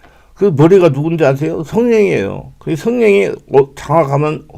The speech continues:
영혼, 영 모두가 다 예수님, 하나님의 통치를 받게 돼요.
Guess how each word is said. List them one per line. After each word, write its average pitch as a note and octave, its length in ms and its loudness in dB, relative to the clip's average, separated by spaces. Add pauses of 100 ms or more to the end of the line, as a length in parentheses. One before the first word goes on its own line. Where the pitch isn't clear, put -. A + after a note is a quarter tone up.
(120)
영혼, D3 420 2
영 B2 120 0
모두가 A#2+ 440 -2
다 C#3 240 0 (280)
예수님, D3+ 640 -2 (140)
하나님의 G3 480 -2
통치를 C#3 380 -6
받게 G#2+ 240 -12
돼요. D#2 140 -10